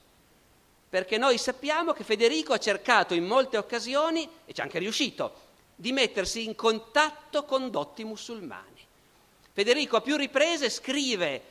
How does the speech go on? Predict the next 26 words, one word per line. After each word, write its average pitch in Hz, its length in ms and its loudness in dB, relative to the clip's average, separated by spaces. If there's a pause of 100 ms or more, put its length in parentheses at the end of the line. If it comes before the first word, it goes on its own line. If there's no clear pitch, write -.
(120)
al 180 160 -2
sultano 214 420 4
d'Egitto, 180 920 -2 (140)
al 202 120 0
sultano 214 420 2
del 202 160 2
Marocco, 185 760 -2 (260)
dicendo: 202 1000 0
"Ho, 269 160 4
ho 269 200 4
dei 285 220 0
quesiti, 202 680 -6 (160)
ho 240 120 0
degli 262 180 0
interrogativi 240 920 0 (140)
filosofici, 202 1000 2
scientifici, 202 800 -4
matematici. 190 1080 -4 (1000)
Chiedi 349 320 0
ai 269 140 4
tuoi 269 200 0
dotti 220 460 0
se 240 140 0
mi 233 100 -2
possono 233 400 2
rispondere." 117 800 -6